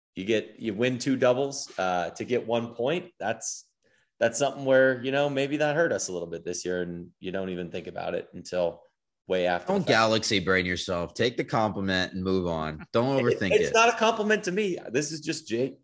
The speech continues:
Speaker 1: uh, you know, uh, ruminating. We're ruminating. That's what that's called.
Speaker 2: Nice S A T vocab. Uh, Mister Purdy, you have the last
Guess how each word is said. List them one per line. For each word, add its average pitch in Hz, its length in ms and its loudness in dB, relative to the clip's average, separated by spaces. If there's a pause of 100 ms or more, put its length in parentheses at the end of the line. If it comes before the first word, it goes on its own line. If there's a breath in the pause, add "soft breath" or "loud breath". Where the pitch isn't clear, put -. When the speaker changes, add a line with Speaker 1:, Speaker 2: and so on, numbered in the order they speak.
Speaker 1:
uh, 123 480 6
you 135 100 -6
know, 135 300 -4 (340)
uh, 104 460 2
ruminating. 135 680 2
We're 101 100 -6
ruminating. 107 720 0
That's 92 240 -10
what - 80 -20
that's - 180 -20
called. 67 320 -14 (640)
Speaker 2:
Nice 101 320 -2
S 87 140 0
A 87 80 -2
T 87 140 -2
vocab. 80 540 -2
Uh, 92 260 0
Mister 98 220 -4
Purdy, 98 300 2
you 95 180 -2
have 101 180 2
the 92 120 0
last 92 460 0